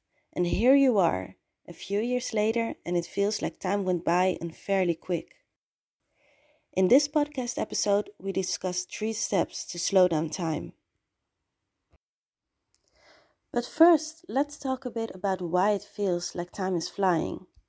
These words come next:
It is related to your level of awareness.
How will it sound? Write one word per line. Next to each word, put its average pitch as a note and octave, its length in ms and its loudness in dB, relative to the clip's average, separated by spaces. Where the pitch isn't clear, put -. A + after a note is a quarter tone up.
It A3 140 2
is A#3+ 140 -2
related A3 460 4
to G#3 120 -6
your F#3+ 140 0
level F#3+ 420 -2
of F3 140 -4
awareness. E3+ 760 -2